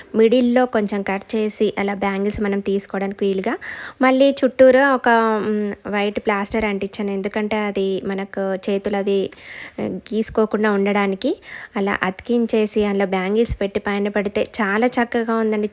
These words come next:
చూడడానికి బాగుంది. మనము ఎటైనా, ఆ, బయటికి వెళ్ళినప్పుడు కూడా అలా తీసుకొని వెళ్తే గాజులు పగిలిపోకుండా నీట్‌గా ఉంటది. ఇంకా, ఆ, డస్ట్ పట్టకుండాను, ఇంట్లో, ఇంట్లో ఎక్కడ పెట్టుకున్నా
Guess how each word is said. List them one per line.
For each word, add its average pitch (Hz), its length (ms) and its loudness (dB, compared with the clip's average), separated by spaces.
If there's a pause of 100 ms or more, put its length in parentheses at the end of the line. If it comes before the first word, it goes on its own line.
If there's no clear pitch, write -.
చూడడానికి 226 440 2
బాగుంది. 220 580 2
మనము 214 340 -2 (400)
ఎటైనా, 269 640 2
ఆ, 208 340 0
బయటికి 208 400 0
వెళ్ళినప్పుడు 247 460 2
కూడా 247 240 2
అలా 220 220 2
తీసుకొని 226 560 -2
వెళ్తే 233 220 0
గాజులు 220 360 0
పగిలిపోకుండా 208 840 -2
నీట్‌గా 214 500 0
ఉంటది. 208 500 -2 (440)
ఇంకా, 262 480 2 (160)
ఆ, 220 40 2 (120)
డస్ట్ 220 420 2
పట్టకుండాను, 220 680 0
ఇంట్లో, 214 320 0
ఇంట్లో 214 480 -2
ఎక్కడ 214 240 -2
పెట్టుకున్నా 208 600 -4